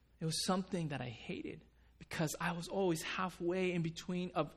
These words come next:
everywhere I walk in, every room that I walk in. I, I'm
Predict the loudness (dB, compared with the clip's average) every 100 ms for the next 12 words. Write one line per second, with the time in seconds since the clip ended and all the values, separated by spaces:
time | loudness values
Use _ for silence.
0 | 2 4 4 4 8 10 8 6 4 2
1 | 0 -4 -4 -6 2 4 4 6 6 6
2 | 6 6 4 2 0 0 -2 -2 -6 2
3 | 4 4 4